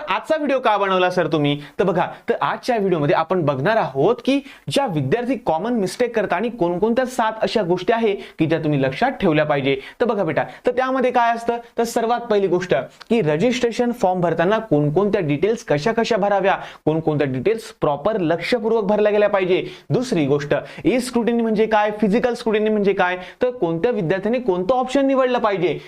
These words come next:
त्यानंतर एमएसटी सीईटीचा स्कोर कार्ड, सर तिथं पीसीएमचा पण मागताय, पीसीबीचा पण मागताय,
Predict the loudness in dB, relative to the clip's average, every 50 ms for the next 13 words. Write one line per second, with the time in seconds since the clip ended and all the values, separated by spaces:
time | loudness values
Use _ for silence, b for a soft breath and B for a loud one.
0 | B B -2 0 0 0 0 0 -2 -4 B B B B -2 0 0 -2 -2 0
1 | 0 0 0 2 2 2 2 2 2 0 0 -2 -2 0 0 0 0 2 0 0
2 | 0 0 -4 B B B -2 -2 -2 0 0 0 0 0 0 0 0 0 0 0
3 | 0 0 0 0 -2 0 0 0 0 0 -2 -2 0 0 0 0 0 0 0 0
4 | 0 2 0 0 2 2 0 0 0 0 0 0 0 0 -2 -2 -2